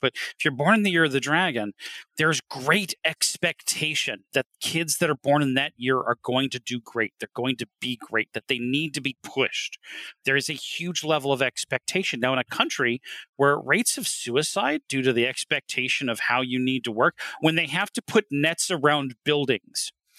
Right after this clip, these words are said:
to keep people from jumping off the top to kill themselves, that speaks to a society as a whole and the kinds of pressures that those people are under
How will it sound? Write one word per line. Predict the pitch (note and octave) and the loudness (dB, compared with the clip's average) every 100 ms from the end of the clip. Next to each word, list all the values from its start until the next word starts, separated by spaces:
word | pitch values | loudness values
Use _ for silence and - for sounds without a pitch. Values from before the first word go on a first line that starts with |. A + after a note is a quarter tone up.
| - - - | -16 -12 -6
to | - | -4
keep | - F3 A3 - | -4 -6 -6 -4
people | - F#3 D#3 C#3+ | -4 0 2 2
from | - C3+ | 2 -2
jumping | - D3 D3+ E3+ D#3 | 0 -2 -2 -4 0
off | D3+ D3 C3 | 2 2 0
the | C3 C#3 | -2 -4
top | - D3+ D3 - | -2 0 -2 -2
to | - | -8
kill | - - D3+ D3 | -6 -2 2 2
themselves, | B2 G#2+ - G2+ - - - - _ _ _ _ _ - | 2 0 -2 -4 -8 -8 -8 -10 _ _ _ _ _ -4
that | - | 0
speaks | - - - D#3 F3+ - - | -2 -4 -4 -4 -2 -4 -2
to | E3+ | -2
a | D3+ | -2
society | - B2 - C#3 C#3+ C3+ | -4 -6 -2 0 0 -2
as | C3 | -2
a | B2+ | -4
whole | - C3 D3+ G#3+ | 2 4 4 2
and | B2 | -2
the | - | -4
kinds | - C3 C#3+ D#3 C#3 | -4 -2 0 0 -2
of | C#3 - | -6 -4
pressures | D3+ C#3+ - A#2+ - | -2 0 -2 -4 -6
that | B2 | -6
those | - B2+ - | 0 0 0
people | C#3 - B2 | -6 -4 0
are | A#2 | 2
under | B2 C3+ A2+ | 2 2 -4